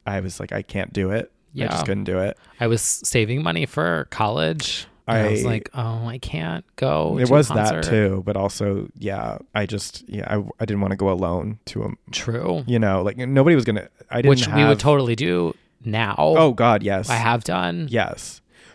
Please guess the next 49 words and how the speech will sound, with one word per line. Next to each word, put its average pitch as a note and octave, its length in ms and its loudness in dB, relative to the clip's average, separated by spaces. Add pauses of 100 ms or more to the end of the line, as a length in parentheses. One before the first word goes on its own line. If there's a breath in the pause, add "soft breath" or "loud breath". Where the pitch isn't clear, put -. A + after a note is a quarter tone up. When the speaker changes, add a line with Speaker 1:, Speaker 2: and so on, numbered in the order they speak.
(120)
Speaker 1:
But A#2 260 2
at A2+ 180 2
that A2 200 0
time, G2 240 -2
I F#2 60 0
was G2+ 160 0
not G2 140 -2
gonna G2 160 -2
be, G2+ 140 -2
like, F#2 180 -2
a F#2+ 40 -2
baby F#2+ 300 -2
gay F#2+ 300 -4
at G#2 180 -4
a G2 60 -4
Madonna G2 340 -4
concert. A2 640 -2
Speaker 2:
Yeah. G2+ 500 -4 (180)
Speaker 1:
Unfortunately, A2 720 -6
I A2 40 -2
was A2 180 -6
too G2+ 340 -4 (340)
antisocial. G2 720 -12 (760 loud breath)
But - 280 -4
to B2 200 -6
that A2 200 -2
point, G2+ 300 -6
the G#2 60 -6
reason G2+ 200 -4
I G2+ 60 -2
brought G2+ 180 -2
it G2 60 0
up G2+ 140 -4
is G#2+ 120 -4
I G2+ 120 -2
think - 320 -6
Confessions G2+ 460 -6
tour A#2+ 200 0
is, G#2 140 0
like, G2 160 -4
my F#2+ 200 -4
number F#2+ 320 -4
one G2 200 -4
regret F#2+ 400 -6 (240)
of, G#2+ 180 -4
like, F#2+ 240 -4
not G2 240 -4
attending F#2 600 -10 (100)
because G2 420 -8